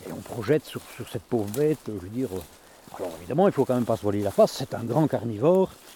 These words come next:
et inévitablement, il y aura de temps en temps, ben, un mouton, une vache, un truc comme ça, donc, euh, qui va se faire bouffer, hein, ça c'est, c'est inévitable. Euh, mais ça sera quand même, de toute façon, euh,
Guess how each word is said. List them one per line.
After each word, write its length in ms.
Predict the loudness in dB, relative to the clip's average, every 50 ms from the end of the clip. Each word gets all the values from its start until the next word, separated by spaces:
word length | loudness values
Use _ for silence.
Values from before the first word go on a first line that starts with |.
| -20 -20 -20 -20 -20 -20 -20 -20 -20 -20 -14 -6 -4
et 180 | -2 -2 -2 -2 0
inévitablement, 800 | 0 2 2 2 0 -2 -4 -6 -8 -8 -8 -6 -4 -2 0 2
il 80 | 2 2
y 20 | 0
aura 360 | 0 2 4 4 4 4 4 0 -12 -20 -20 -20 -20 -20 -20 -20 -18 -16
de 60 | -14 -10
temps 160 | -8 -6 -6
en 280 | -6 -6 -8 -10 -12 -8 -4
temps, 400 | -2 0 2 2 4 4 2 2
ben, 140 | 0 -4 -6 -4 0
un 40 | 2
mouton, 540 | 2 2 4 4 6 6 8 8 6 6
une 120 | 6 4 2
vache, 460 | 0 0 2 2 2 2 0 0 -2
un 120 | -2 -2
truc 220 | -2 -6 -12 -14 -12
comme 120 | -8 -2
ça, 160 | 2 2 4
donc, 320 | 4 4 4 2 2 0 -2
euh, 80 | -4 -4 -6 -14 -20 -20 -20 -20 -20 -18 -16 -16 -16 -14 -12
qui 100 | -10 -10
va 40 |
se 80 | -8 -6
faire 140 | -4 -4 -4
bouffer, 440 | -4 -6 -4 0 2 4 4 4 4
hein, 140 | 4 2 2
ça 140 | 2 0 0
c'est, 220 | 0 -2 -4 -4 -6
c'est 200 | -8 -12 -10 -8 -6
inévitable. 600 | -6 -4 -6 -2 0 0 2 2 2 0 -2 -4 -8 -18 -20 -20 -20 -20 -16 -16
Euh, 60 | -14 -14 -14 -14 -14 -14 -14
mais 60 | -8
ça 140 | -6 -6 -6
sera 140 | -4 -6 -6
quand 120 | -2 0
même, 140 | 2 2 2
de 40 | 0
toute 120 | -2 -6
façon, 440 | -6 -4 0 4 4 4 4 2 0 -4 -12 -20 -20 -20 -20 -20 -20 -20 -20 -18 -14 -12
euh, 400 | -10 -10 -10 -10 -10 -10 -10 -12